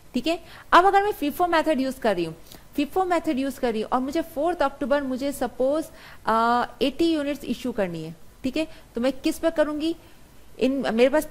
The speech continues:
तीन prices के material हैं, ठीक है, ten, twenty and fifteen, तो हम कौन सी price पर अपना material issue करेंगे, तो eighty units जो हम करेंगे, अगर हम लोग fifo method कर रहे हैं तो जो हमारे पास material पहले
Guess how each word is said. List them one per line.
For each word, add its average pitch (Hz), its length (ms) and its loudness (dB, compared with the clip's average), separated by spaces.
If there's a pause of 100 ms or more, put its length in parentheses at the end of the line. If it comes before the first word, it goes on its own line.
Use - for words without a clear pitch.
(100)
तीन 381 420 -2 (480)
prices 285 560 4
के 320 280 0
material 226 580 0
हैं, 165 180 -10 (360)
ठीक 240 120 -6
है, 320 100 0 (340)
ten, 269 380 2 (200)
twenty 240 480 -2 (160)
and 240 220 0
fifteen, 180 500 -8 (300)
तो 311 80 4
हम 339 100 0
कौन 269 320 0
सी 381 260 6
price 359 380 4
पर 339 200 4
अपना 320 260 2
material 294 440 -2
issue 285 220 -4
करेंगे, 294 400 0
तो - 380 -12
eighty 311 340 2
units 302 260 -4
जो 302 80 0
हम 262 100 -2
करेंगे, 247 340 0
अगर 294 320 4
हम 359 120 0
लोग 349 200 0
fifo 311 320 -2
method 254 300 0
कर 208 160 0
रहे 190 80 -4
हैं 190 100 -8
तो 240 80 0
जो 349 400 0
हमारे 262 500 2
पास 247 360 -2
material 220 400 -2
पहले 254 680 -2